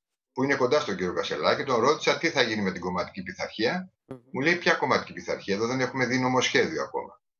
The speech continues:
Speaker 1: Ωραία, λέω, «Εάν θα κατατεθεί το νομοσχέδιο, το θέμα της κομματικής πειθαρχίας θα λυθεί τότε», μου απάντησε. Που σημαίνει ότι δεν είναι, ε, δεν είναι στα-, δεν είναι σταθερή αυτή η απόφαση, γιατί υπάρχει και σύγχυση, έτσι.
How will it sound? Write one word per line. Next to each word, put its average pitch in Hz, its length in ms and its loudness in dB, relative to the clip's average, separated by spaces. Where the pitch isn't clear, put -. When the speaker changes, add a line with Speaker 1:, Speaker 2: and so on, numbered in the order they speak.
Speaker 1:
Ωραία, 160 320 4
λέω, 87 200 2
«Εάν 139 240 6
θα 175 100 -4
κατατεθεί 160 380 0
το 160 80 -6
νομοσχέδιο, 78 560 -8
το 98 120 -4
θέμα 147 260 0
της 147 100 -4
κομματικής 113 520 0
πειθαρχίας 147 560 0
θα 123 140 4
λυθεί 110 520 -2
τότε», 135 560 0
μου 98 140 -2
απάντησε. - 560 -2
Που 127 100 -6
σημαίνει 135 360 0
ότι 151 160 2
δεν 165 220 2
είναι, 170 340 4
ε, 113 1000 2
δεν 139 180 -2
είναι 160 400 0
στα-, 117 520 0
δεν 123 160 -2
είναι 151 120 2
σταθερή 139 500 2
αυτή 156 200 0
η 160 40 4
απόφαση, 139 500 0
γιατί 131 220 0
υπάρχει 190 240 0
και 220 100 -4
σύγχυση, 135 440 -4
έτσι. - 360 -8